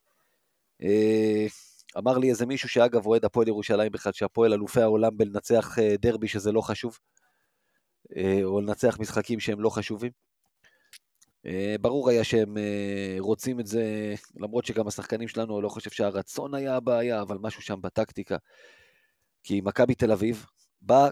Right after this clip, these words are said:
כאסטרטגיה להעיף מבחוץ, ובסוף ניבו קיבל כדור ראשון בפוסט-אפ, אה, בערך ארבע וחצי דקות לסוף המחצית, ארבע ארבעים ושתיים. ואתה רק זרקת מבחוץ, והפועל תל אביב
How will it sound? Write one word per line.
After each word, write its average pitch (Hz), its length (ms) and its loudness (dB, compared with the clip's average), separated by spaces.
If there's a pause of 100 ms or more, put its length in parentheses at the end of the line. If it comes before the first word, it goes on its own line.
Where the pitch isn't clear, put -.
כאסטרטגיה 127 680 -2
להעיף 127 320 0
מבחוץ, 101 500 -4 (200)
ובסוף 107 920 0 (1600)
ניבו 147 280 4
קיבל 139 300 4
כדור 131 300 2
ראשון 135 320 -2
בפוסט-אפ, 147 520 4 (640)
אה, 131 60 -2 (100)
בערך 139 400 2
ארבע 131 280 4
וחצי 131 280 0
דקות 117 300 2
לסוף 113 240 -2
המחצית, 104 500 -8 (200)
ארבע 120 220 2
ארבעים 110 280 2
ושתיים. 98 300 -4 (720)
ואתה 110 260 6
רק 139 160 4
זרקת 127 360 2
מבחוץ, 123 640 0
והפועל 139 320 2
תל 127 180 2
אביב 160 320 0